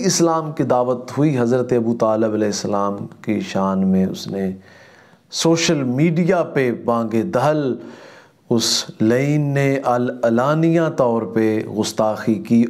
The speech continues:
और मुसलसल कर रहा है। उसका सोशल मीडिया अकाउंट जो है, उससे बकवासात मुसलसल वो करता जा रहा है। तो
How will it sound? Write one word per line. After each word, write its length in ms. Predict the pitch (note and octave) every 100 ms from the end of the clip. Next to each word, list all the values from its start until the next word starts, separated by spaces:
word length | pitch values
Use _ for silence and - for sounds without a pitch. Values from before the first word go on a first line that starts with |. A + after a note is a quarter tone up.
| B2
और 200 | C3 C#3
मुसलसल 640 | C3 D3+ A#3 A#3+ - B3 -
कर 120 | A3 G3+
रहा 340 | E3+ C#3 B2
है। 120 | A2+
उसका 400 | - C3+ - C3+ E3 F#3 - - -
सोशल 480 | - D#3 D#3 D3 C3
मीडिया 440 | B2 B2 B2 B2 A#2 A#2 - - - -
अकाउंट 360 | - B2 B2+ A#2+ B2
जो 80 |
है, 240 | A2+ A#2 C3+
उससे 420 | B2+ A#2+ - B2+ A#2+ -
बकवासात 800 | G2 G#2 A2 G#2+ A2 A#2+ B2 A2+
मुसलसल 720 | A2 - A3 G3 E3+ F#3 F#3 - - - -
वो 240 | A2+ B2+ E3 F#3+ - -
करता 340 | B3 A#3+ A3+
जा 200 | F3+ D3 C3
रहा 260 | A#2 -
है। 200 | - - - - - - - - - - - - - -
तो 100 | F#3